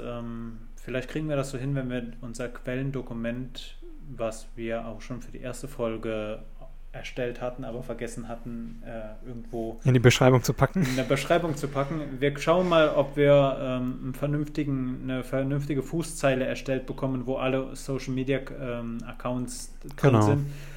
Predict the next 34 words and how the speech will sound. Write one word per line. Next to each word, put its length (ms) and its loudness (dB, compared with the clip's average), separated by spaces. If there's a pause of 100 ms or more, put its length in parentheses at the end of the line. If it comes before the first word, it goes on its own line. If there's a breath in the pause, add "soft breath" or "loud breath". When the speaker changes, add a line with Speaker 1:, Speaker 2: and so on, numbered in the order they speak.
(200 loud breath)
Speaker 1:
Leute, 240 6
ihr 100 4
wisst, 220 0
wir 80 6
haben 180 2
neu 220 2
angefangen 720 0
und, 380 -4
äh, 340 -4
wir, 400 -6
wir 100 -4
machen 220 -2
das 160 -4
alles 180 -4
auch 140 0
nicht 200 -6
hauptberuflich, 640 -4
aber 200 -2
wir 80 4
stecken 280 -2
Energie 380 2
in 80 0
das, 300 0
äh, 260 0
Projekt. 640 0 (640 loud breath)
Ähm, 920 0 (720)
am 160 0
meisten 280 2
Energie 720 2 (600)
nimmt 380 0
natürlich 460 0
hier 100 0
die 120 0
Auf-, 420 -4